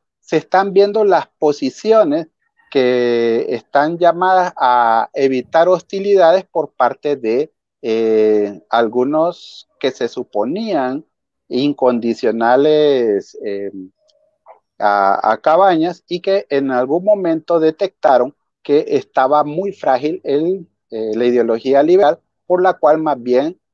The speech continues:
se declaraban adeptos a el pensamiento de Guatemala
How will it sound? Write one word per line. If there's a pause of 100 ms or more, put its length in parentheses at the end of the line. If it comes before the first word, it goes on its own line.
(120)
se
declaraban
adeptos
a
el
pensamiento
de
Guatemala